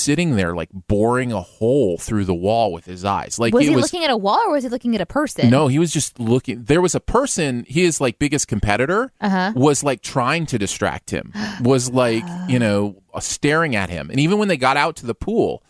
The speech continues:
Speaker 1: like, he just kept staring at him.
Speaker 2: Trying to
Speaker 1: And
Speaker 2: psych him out?
Speaker 1: Yeah, trying to psych him out. And so I think that's where maybe
Speaker 2: Did he
Speaker 1: it
Speaker 2: win? Did he
Speaker 1: started.
Speaker 2: win?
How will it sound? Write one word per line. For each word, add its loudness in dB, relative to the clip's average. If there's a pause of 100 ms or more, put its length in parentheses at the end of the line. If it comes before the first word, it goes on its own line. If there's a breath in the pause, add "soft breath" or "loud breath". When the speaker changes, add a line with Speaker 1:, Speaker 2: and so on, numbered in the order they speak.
(260)
Speaker 1:
like, 2
he -4
just 0
kept -2
staring 0
at -6
him. -8 (520)
Speaker 2:
Trying 6
to 4
Speaker 1:
And 0
Speaker 2:
psych 0
him -2
out? -2
Speaker 1:
Yeah, 2
trying -4
to -2
psych 0
him 0
out. 0
And 0
so 2
I 2
think -2
that's -2
where 2
maybe 0
Speaker 2:
Did 4
he 2
Speaker 1:
it 0
Speaker 2:
win? 4
Did 4
he 4
Speaker 1:
started. 2
Speaker 2:
win? 0